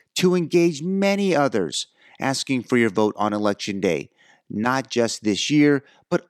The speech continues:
all the future elections to come. Ask hard questions. Be sure that they are listening,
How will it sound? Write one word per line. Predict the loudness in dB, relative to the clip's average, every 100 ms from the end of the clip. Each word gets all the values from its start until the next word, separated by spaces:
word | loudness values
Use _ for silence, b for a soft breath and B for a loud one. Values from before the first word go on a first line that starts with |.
| 0
all | 4 6 6
the | 4 2
future | 0 -2 0 0 0
elections | 2 2 0 -4 -6
to | -2
come. | 0 2 0 -6 _ _ _ _ _ -8
Ask | -4 -4 -6 -12 -20 -10
hard | -4 -4
questions. | 0 -2 0 -4 -6 -10 -20 _ _ _ _ _
Be | -2 0
sure | -2 0 0
that | 2 0
they | 0 0
are | 2 0
listening, | 0 0 0 -6 -8 -10